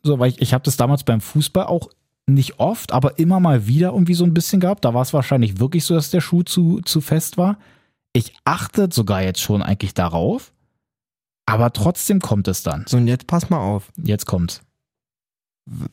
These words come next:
Speaker 2: Ich weiß nicht, ob ich es letzte Woche auch gesagt hab, bei mir schläft manchmal, auch nur in der jüngsten Vergangenheit, der rechte große Zeh ein beim Laufen.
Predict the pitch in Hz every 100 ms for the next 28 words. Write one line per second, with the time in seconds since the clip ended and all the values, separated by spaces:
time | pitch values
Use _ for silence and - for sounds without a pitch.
0 | - 120 - 135 185 175 151 151 156 -
1 | 156 151 - 127 143 - - 135 147 -
2 | 160 - 120 165 208 - 131 165 226 -
3 | 123 - 120 135 131 120 117 123 165 185
4 | 180 156 151 151 135 139 156 - 143 147
5 | - 143 - 175 - 107 104 104 104 107
6 | 95 95 87 95